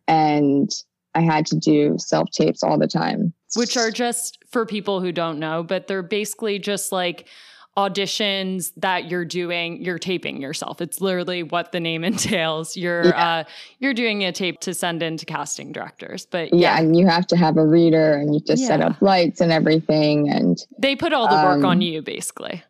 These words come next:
Speaker 1: Yeah, exactly. You just spend the money on the lights and the time, and you have to
Speaker 2: Yep.
Speaker 1: waste someone else's time to sit there and watch you, like, act. A, it's really uncomfortable.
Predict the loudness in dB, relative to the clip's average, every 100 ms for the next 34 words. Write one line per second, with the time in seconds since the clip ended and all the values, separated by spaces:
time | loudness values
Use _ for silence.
0 | _ _ 0 4 4 4 2 4 4 6
1 | 4 4 2 2 0 4 6 6 4 4
2 | 4 4 4 4 2 2 2 4 4 4
3 | 4 4 4 6 6 6 6 6 4 2
4 | 2 4 4 2 0 -2 2 2 2 0
5 | 0 2 0 2 2 2 0 0 0 0
6 | 0 2 4 4 4 2 0 -4 0 2
7 | 2 0 -2 0 2 2 0 0 0 0
8 | 0 -2